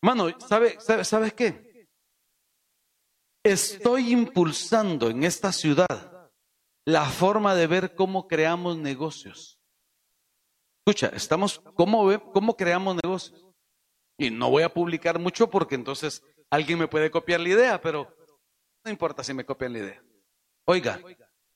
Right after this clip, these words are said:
quiero ver cómo montamos un espacio donde cuatro o cinco hermanas puedan tener ahí sus negocios y que compartan el espacio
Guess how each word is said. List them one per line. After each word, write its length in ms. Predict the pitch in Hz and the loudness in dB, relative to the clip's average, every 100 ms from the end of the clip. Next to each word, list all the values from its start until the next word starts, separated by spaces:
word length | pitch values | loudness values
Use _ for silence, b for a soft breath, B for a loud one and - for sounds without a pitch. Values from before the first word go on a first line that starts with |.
| _ _ _ _ _ _ _ _ _ _ _ _ _ - | _ _ _ _ _ _ _ _ _ _ _ _ _ 0
quiero 320 | 147 175 190 | 2 4 4
ver 280 | 175 190 190 | 4 2 0
cómo 760 | - 175 185 196 - - - _ | 2 0 2 -2 -4 -10 -20 _
montamos 840 | 151 147 143 139 185 170 131 123 - | 0 2 2 0 0 0 -2 -2 0
un 140 | 175 | 0
espacio 800 | 190 - - 196 190 143 147 147 - - _ | 0 -4 -2 -2 -2 0 0 0 -14 -20 _
donde 360 | 139 151 143 - | -2 0 0 2
cuatro 380 | 196 214 208 180 | 2 2 2 0
o 40 | |
cinco 340 | - 226 214 | 0 -2 2
hermanas 600 | 190 185 214 240 196 170 | 2 2 2 2 0 -2
puedan 340 | - 196 202 190 | 0 2 2 0
tener 300 | 185 190 190 | 0 2 2
ahí 160 | 190 | 2
sus 200 | 185 185 | -2 -6
negocios 540 | 170 160 202 240 220 - | -2 2 2 2 -2 -6
y 60 | |
que 180 | 190 156 | -6 -4
compartan 680 | - 147 143 208 220 202 175 | -2 -4 0 0 0 0 -2
el 100 | 147 | -2
espacio 640 | 143 - 220 220 - 220 | -4 -2 0 0 0 -4